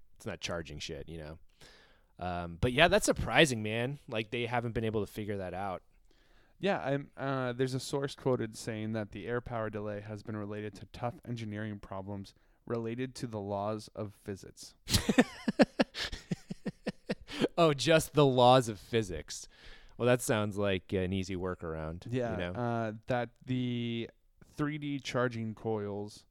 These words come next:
Speaker 2: in close proximity to one another required very, very cautious power management because they ran too hot.
Speaker 1: Yeah, so what I thought.
Speaker 2: Things blew up.
Speaker 1: Lighting shit on fire, yeah. Um,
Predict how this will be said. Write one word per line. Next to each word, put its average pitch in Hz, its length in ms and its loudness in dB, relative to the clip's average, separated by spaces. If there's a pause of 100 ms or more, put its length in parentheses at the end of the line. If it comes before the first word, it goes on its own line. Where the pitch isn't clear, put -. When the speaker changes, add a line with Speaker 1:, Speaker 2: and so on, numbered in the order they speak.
(360)
Speaker 2:
in 117 200 -2
close 131 340 -2
proximity 117 600 -6
to 107 140 -10
one 104 100 -4
another 101 340 -8
required 98 480 -6
very, 110 340 -4
very 101 320 -8
cautious - 500 -12
power 151 360 -2
management 98 500 -8
because 98 300 -14
they 95 160 -12
ran 95 400 -12
too 92 260 -14 (180)
hot. - 300 -20 (300)
Speaker 1:
Yeah, 165 200 0 (260)
so 101 180 -4
what 95 160 -2
I 80 80 -4
thought. - 200 -8
Speaker 2:
Things 135 200 -2
blew 98 200 -8
up. - 180 -20
Speaker 1:
Lighting 95 340 -6
shit 85 200 -6
on 76 120 -10
fire, 64 320 -12
yeah. - 1120 -20 (260)
Um, 113 180 -8